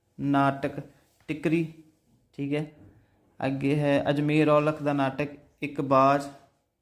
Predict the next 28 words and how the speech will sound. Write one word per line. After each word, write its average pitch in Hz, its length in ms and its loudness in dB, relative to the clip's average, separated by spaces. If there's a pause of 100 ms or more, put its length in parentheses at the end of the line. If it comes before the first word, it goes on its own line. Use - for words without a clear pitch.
(340)
ਇਸ਼ਕਬਾਜ਼ 143 500 2
ਨਮਾਜ਼ 139 400 2
ਦਾ 135 140 4
ਹੱਜ 127 300 0
ਨਹੀਂ, 139 320 -2 (240)
ਠੀਕ 123 220 -12
ਹੈ। 143 80 -8 (520)
ਜਸਵੰਤ 147 540 0
ਦੀਦ 143 360 2
ਦਾ 147 100 2
ਕਮੰਡਲ, 147 720 4 (100)
very 147 320 4
important। 143 640 0 (540)
ਸੁਧਾਰ 147 460 6
ਕਰ, 147 260 2 (140)
ਮਿੱਤਰ 143 240 -2
ਸੈਨ 147 240 -2
ਮੀਤ 143 200 0
ਦਾ 139 120 2
ਨਾਟਕ 139 340 0
ਹੈ 147 40 0
ਜੀ। 143 120 -2
ਆਤਮਜੀਤ 156 540 4
ਦਾ 156 300 0 (340)
ਤੱਤੀ 143 280 -4
ਤਵੀ 139 280 0
ਦਾ 143 140 2
ਸੱਚ, 147 460 0